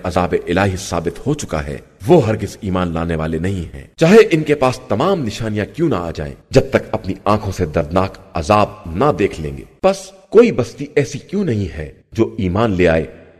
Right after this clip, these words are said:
اور اس کا ایمان اسے فائدہ پہنچائے، علاوہ قوم یونس کے کہ جب وہ ایمان لے آئے تو ہم نے ان سے زندگانی دنیا میں رسوائی کا عذاب دفع کر دیا اور انہیں ایک مدت تک چین سے رہنے دیا۔ اور اگر خدا چاہتا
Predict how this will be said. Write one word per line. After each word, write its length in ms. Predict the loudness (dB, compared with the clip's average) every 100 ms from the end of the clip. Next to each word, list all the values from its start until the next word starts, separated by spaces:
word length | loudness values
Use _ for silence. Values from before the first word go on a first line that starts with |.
| 2
اور 160 | 2 4
اس 140 | -2 -2
کا 140 | -6 -4
ایمان 340 | -4 0 0 -2
اسے 200 | -6 -8 -6
فائدہ 280 | -2 0 0 -4
پہنچائے، 460 | -8 -2 -2 -2 -6 -16 -4
علاوہ 320 | 4 6 6 6
قوم 180 | 4 4 2
یونس 300 | 0 0 -2
کے 180 | -4 -4 -12 -20 _
کہ 80 | -6
جب 240 | 0 0 0
وہ 60 | -2
ایمان 420 | -4 -2 -2 0
لے 140 | 2
آئے 200 | 2 2 -4 -14 -20 _ -10
تو 80 | -8 -4
ہم 80 | 0
نے 140 | 0 0
ان 100 | -6
سے 160 | -4 -6
زندگانی 520 | -4 -2 -2 -2 -2
دنیا 240 | -2 -4 -4
میں 160 | -4
رسوائی 420 | -6 -8 -2 0 0
کا 140 | -2 -8
عذاب 360 | -4 0 0 -2 -8 -16 0
دفع 200 | 2 2
کر 180 | -2 -4
دیا 260 | -8 -12 -12 -16 _ 4
اور 140 | 4 4
انہیں 200 | 0 0 2
ایک 220 | 4 4 2 -4
مدت 360 | -4 -2 -6 -4
تک 160 | -8 -8 -6
چین 220 | 0 0
سے 200 | 0 -2
رہنے 260 | 2 2 0
دیا۔ 220 | -2 -6 -8 -12 2
اور 180 | 4 6
اگر 180 | 6 2
خدا 280 | 2 2 2 2
چاہتا 340 | 0 2 -4